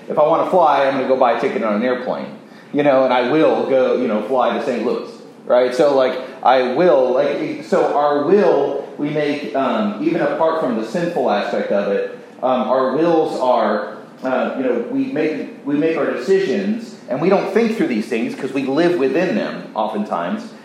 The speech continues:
Uh, so, but, um, and sometimes we are aware of these things when, when our will exceeds our ability or capacity, and we are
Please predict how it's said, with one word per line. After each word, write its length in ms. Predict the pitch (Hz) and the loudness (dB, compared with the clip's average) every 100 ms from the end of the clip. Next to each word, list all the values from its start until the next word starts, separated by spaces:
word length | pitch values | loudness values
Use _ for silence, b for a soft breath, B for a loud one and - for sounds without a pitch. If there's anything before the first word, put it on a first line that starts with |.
| B - | B -2
Uh, 380 | 127 120 117 - | 0 0 -2 -2
so, 600 | 151 123 120 117 - - | 0 2 0 -2 -8 -4
but, 260 | 139 135 131 | -2 0 0
um, 240 | - 269 | -2 -4
and 100 | 277 | -2
sometimes 380 | 196 196 - - | 0 2 0 -2
we 40 | 139 | -2
are 120 | 110 | -2
aware 300 | 117 110 101 | 0 -2 -4
of 60 | 98 | -8
these 120 | 95 | -6
things 300 | 104 110 - | -6 -6 -6
when, 280 | 120 107 - | -4 -4 -4
when 120 | 131 | -4
our 220 | 117 127 | -2 -2
will 280 | 139 143 - | 0 -2 -4
exceeds 440 | - - 160 143 | -8 -6 -6 -2
our 240 | 107 95 92 | 0 0 -2
ability 500 | 101 87 87 104 104 | -4 -4 -6 -8 -8
or 140 | 90 | -8
capacity, 680 | - - 95 90 - 101 104 | -8 -8 -4 -4 -6 -6 -6
and 80 | 95 | -6
we 80 | 98 | -8
are 260 | 87 - | -8 -12